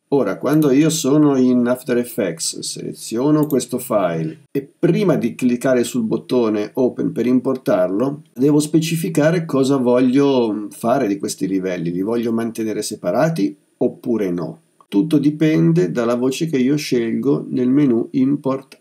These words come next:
As. Se io lasciassi la voce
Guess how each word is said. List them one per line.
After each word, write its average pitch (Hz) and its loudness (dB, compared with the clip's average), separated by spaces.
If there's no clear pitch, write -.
As. 85 -8
Se - -2
io 214 4
lasciassi 139 0
la 117 0
voce 123 -2